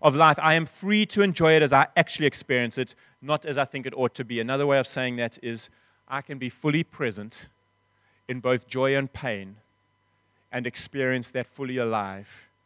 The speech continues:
and still celebrate it because every day is a gift from God.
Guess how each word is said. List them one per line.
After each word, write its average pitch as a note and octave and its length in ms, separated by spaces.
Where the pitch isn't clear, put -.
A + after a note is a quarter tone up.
and C3+ 200
still B2+ 260
celebrate A2 580
it - 280
because C3 280
every B2+ 320
day G2+ 420
is A#2 120
a A2 100
gift G#2 260
from G2+ 220
God. - 320